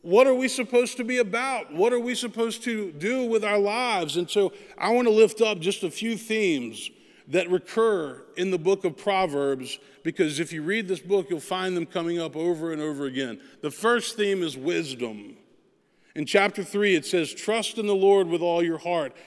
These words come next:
and lean not on your own insight. In all your ways acknowledge him, and he will make your path straight." True wisdom comes in life when we realize that we are dependent upon God and we can't do everything on our own,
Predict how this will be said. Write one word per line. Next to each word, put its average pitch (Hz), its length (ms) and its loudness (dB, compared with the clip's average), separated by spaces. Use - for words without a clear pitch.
and 147 180 0
lean 175 220 2
not 170 320 2
on 156 160 -2
your 151 140 0
own 151 160 0
insight. 123 580 -4
In 170 100 0
all 202 220 8
your 214 160 6
ways 165 320 4
acknowledge 160 540 -2
him, 208 200 -2
and 135 80 -2
he 143 120 0
will 160 120 -2
make 147 240 -6
your 160 100 -6
path 131 300 -4
straight." 170 440 -8
True 233 240 0
wisdom 202 500 2
comes 202 380 -4
in 180 100 -2
life 185 340 -2
when 170 120 -2
we 190 120 0
realize 175 640 0
that 143 160 -8
we 196 380 -6
are 165 160 -4
dependent 180 540 -4
upon 160 360 -8
God 143 440 -4
and 160 100 -10
we 160 80 -4
can't 196 460 -6
do 170 220 0
everything 175 580 -6
on 160 180 -6
our 151 180 -6
own, 151 260 -4